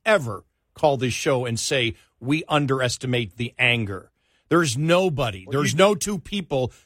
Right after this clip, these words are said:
Speaker 1: that are more angry with the direction of the Republican Party based on the substance of the issues. The fact that the first thing that you brought up was the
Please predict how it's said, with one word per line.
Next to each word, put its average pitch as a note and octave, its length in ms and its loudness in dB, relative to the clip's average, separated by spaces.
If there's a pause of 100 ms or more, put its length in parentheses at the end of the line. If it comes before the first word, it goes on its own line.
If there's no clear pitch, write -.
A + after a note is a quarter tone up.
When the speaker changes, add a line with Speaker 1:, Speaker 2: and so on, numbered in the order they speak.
(100)
Speaker 1:
that D#3 120 4
are D#3+ 60 2
more D3+ 280 -2
angry D3+ 400 0
with C3 200 -2
the C3 60 -2
direction C#3+ 460 0
of C3 60 0
the B2+ 60 -2
Republican C3 600 0
Party C#3+ 340 0
based D#3+ 360 -2
on D#3 80 0
the C3+ 80 -2
substance C#3+ 540 -2
of B2 80 -6
the C3 180 -4
issues. A#2 540 -6 (320)
The D3+ 80 6
fact G#3+ 340 2
that - 220 -4
the C#3+ 100 0
first A3+ 380 0
thing G3+ 140 0
that E3 100 -2
you F3 160 -4
brought D#3+ 300 2
up D3+ 180 -2
was C3 220 -2
the C3 140 -8